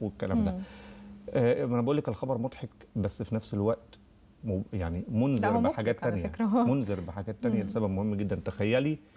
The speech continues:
Speaker 1: لما يحصل حاجة زي كده، كام قرية أو كام مدينة هتعلن
Speaker 2: مم.
Speaker 1: استقلالها عن محافظتها؟ طبعا هو الاستقلال ما فيش حاجة اسمها استقلال والكلام ده كله،
Speaker 2: مم.
Speaker 1: أو إنما في النهاية إحنا قدام حالة تانية من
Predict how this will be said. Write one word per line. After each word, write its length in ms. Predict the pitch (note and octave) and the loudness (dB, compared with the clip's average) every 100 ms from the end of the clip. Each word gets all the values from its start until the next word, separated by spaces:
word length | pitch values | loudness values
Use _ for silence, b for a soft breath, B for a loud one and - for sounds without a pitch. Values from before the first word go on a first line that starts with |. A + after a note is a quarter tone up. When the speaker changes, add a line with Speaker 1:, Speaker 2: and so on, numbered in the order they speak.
| b b b - | b b b -2
Speaker 1:
لما 240 | G#2 F#2+ | 0 2
يحصل 320 | A#2+ - A2+ F#2 | 2 0 -4 -2
حاجة 220 | A#2+ A2+ | 0 2
زي 200 | F#2+ F2+ | 2 0
كده، 260 | - G#2+ - B B B B - | 2 0 0 B B B B -2
كام 280 | C3 B2+ A2 - | 2 4 2 -2
قرية 280 | A#2 A2+ G#2+ | -2 0 0
أو 140 | G#2 | -2
كام 260 | - A#2 G#2 | -4 -4 0
مدينة 440 | G2 F#2+ A#2 B2+ - | 0 2 0 -2 -4
هتعلن 380 | G2+ F#2 A#2 A#2 | -4 0 0 0
Speaker 2:
مم. 60 | G#2+ | 0
Speaker 1:
استقلالها 500 | G2 - - A2 A2+ | -2 -6 -2 -2 0
عن 180 | G2 G2+ | -2 -2
محافظتها؟ 600 | G2+ - - A2 A#2+ - - | -4 -6 -2 0 0 -2 0
طبعا 220 | B2 G#2+ | 2 2
هو 220 | A2 A2 - | 2 0 -2
الاستقلال 520 | G#2+ F#2 A2+ G#2+ C3+ | -6 -6 -4 0 2
ما 80 | B2+ | 0
فيش 180 | G2 A#2 | -2 -6
حاجة 180 | - G#2+ | -4 -4
اسمها 220 | - G#2+ | -2 -2
استقلال 460 | G2+ G#2 - G#2 G2+ | -2 -6 0 2 2
والكلام 560 | F#2+ G2 F2 G2 F#2+ | 2 0 -2 -2 -2
ده 60 | F2+ | -2
كله، 120 | A2 G2 | 0 0
Speaker 2:
مم. 100 | G2+ | 2
Speaker 1:
أو 180 | F2+ - B B B | 0 -2 B B B
إنما 240 | G#2+ G#2+ | 2 2
في 100 | G#2 | 2
النهاية 440 | G#2 F#2+ A2 A#2 A2 B B B B - | 0 0 2 2 2 B B B B -8
إحنا 220 | - A#2+ | 0 0
قدام 520 | B2+ A2 G#2 B2+ G#2+ | 2 0 2 2 0
حالة 360 | - - C3 G#2+ | -4 0 2 2
تانية 420 | - A2 F#2+ E2+ - | 0 0 0 -4 -2
من 380 | A2+ B2+ G#2+ | 2 2 2